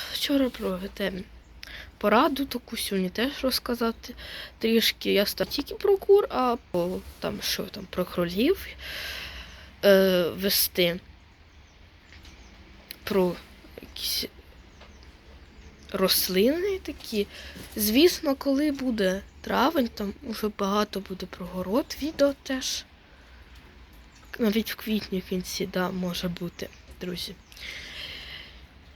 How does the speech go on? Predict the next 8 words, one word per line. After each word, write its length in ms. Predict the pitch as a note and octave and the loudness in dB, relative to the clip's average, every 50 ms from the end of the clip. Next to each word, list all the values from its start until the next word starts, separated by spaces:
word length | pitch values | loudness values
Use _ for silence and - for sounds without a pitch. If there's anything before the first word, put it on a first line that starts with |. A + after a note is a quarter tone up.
| - - - | -18 -8 -2
Тому 260 | - C4+ C#4 D#4+ D#4+ F4 - E4+ | 2 2 4 2 2 0 -2 0
до 60 | - F4+ | 2 4
літа 320 | F4+ G4 G4+ - - E4 | 6 6 6 6 4 -4
будуть 320 | - - D#4+ - - - - | -4 -4 -12 -12 -12 -14 -10
поки 240 | - D#4+ - E4 C#4+ | -10 -8 -4 -2 0
що 180 | - - - | 0 -2 -2
такі 240 | - E4 - - F#4 | -4 -4 2 2 4
влоги, 680 | F#4+ G#4+ A4 B4+ C#5+ D#5 F5 D5 G4+ - - G3 E3+ | 6 8 8 10 10 8 6 4 2 0 -2 -2 -4